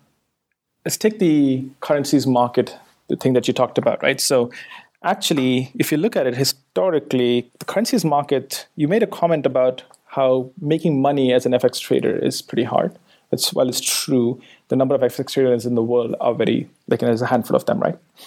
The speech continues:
Um, and they're in the market and they understand how the market works to an extent. Um, but, um, if you think about the average consumer, for them, the currency market is actually a pretty big black, black box.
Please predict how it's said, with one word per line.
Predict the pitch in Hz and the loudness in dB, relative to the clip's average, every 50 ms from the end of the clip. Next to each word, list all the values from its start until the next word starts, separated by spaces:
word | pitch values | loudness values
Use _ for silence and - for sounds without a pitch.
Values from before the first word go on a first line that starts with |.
| - - - - - | -20 -20 -20 -14 -6
Um, | - 143 127 123 123 123 123 | -4 -2 0 0 0 -2 -2
and | 143 131 131 | -2 -2 0
they're | 131 131 - | 0 -2 -2
in | - 151 139 135 | -2 -2 0 0
the | 135 | 0
market | 131 131 123 123 123 - 117 | 0 0 -2 -2 -2 -2 -2
and | 117 117 | 0 0
they | 113 120 | 0 -2
understand | 117 117 107 - - 113 | -2 -4 -6 -6 -6 -4
how | - - 110 | -4 -4 -4
the | - 113 | -2 -2
market | 117 117 113 110 - - 110 - | 0 0 0 0 0 -2 -2 0
works | 113 110 107 - - | 0 0 0 0 -2
to | - - | -2 0
an | - | 0
extent. | - - - - - - - _ - - - - - - - - | 0 2 2 0 0 0 -4 _ -18 -16 -14 -12 -12 -12 -8 -4
Um, | - 127 120 117 117 117 113 113 113 110 - _ _ _ _ _ | -2 0 0 0 0 0 -2 -4 -4 -8 -12 _ _ _ _ _
but, | - 147 143 139 - - 151 | -2 -2 -2 -2 -2 -2 0
um, | 139 127 127 127 123 123 - | 0 2 2 0 0 -2 -4
if | - - | -4 -4
you | 156 | -2
think | - 180 170 | 0 -2 0
about | 180 170 - | 0 0 0
the | - - | 2 2
average | 131 135 - 139 - - | 0 0 -2 -4 -6 -8
consumer, | - 139 131 - 165 170 160 135 120 117 | -8 -6 -4 -2 0 0 2 2 2 0
for | 113 - - - - 139 131 123 | 0 -2 -8 -6 -2 0 0 0
them, | 127 - 180 165 131 123 123 123 | 0 0 -2 0 0 -2 -2 0
the | 127 123 | 0 -2
currency | - - - 143 139 - 139 | 0 0 0 0 0 0 2
market | 127 117 113 110 - 123 | 2 2 2 0 0 0
is | 113 113 | 0 0
actually | 113 - - - 123 | 0 0 0 -2 -2
a | - - _ _ _ _ | -2 -4 _ _ _ _
pretty | - - - 139 | -6 -4 -2 0
big | 131 127 117 - | 0 0 0 0
black, | - - - - - - | 0 0 -2 -2 -2 -2
black | - 117 - - - | 0 0 0 0 -2
box. | - - - - - - - - | -2 -2 -2 -4 -6 -10 -10 -10